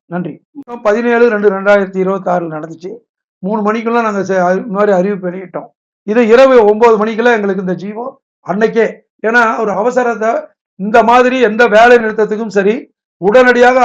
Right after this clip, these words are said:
அரசு பரிசீலனை பண்ணி ஒரு உத்தரவை எங்களுக்கு ஒரு தீர்வை, அதாவது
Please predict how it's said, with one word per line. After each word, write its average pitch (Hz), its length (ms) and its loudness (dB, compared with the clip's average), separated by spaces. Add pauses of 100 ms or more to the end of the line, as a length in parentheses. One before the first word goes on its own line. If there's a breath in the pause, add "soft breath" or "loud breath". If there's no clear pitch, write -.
அரசு 214 260 2 (380)
பரிசீலனை 220 500 0
பண்ணி 220 240 -2
ஒரு 214 100 2 (120)
உத்தரவை 214 340 0 (420)
எங்களுக்கு 208 360 2
ஒரு 185 80 0 (100)
தீர்வை, 247 300 2 (480)
அதாவது 233 240 0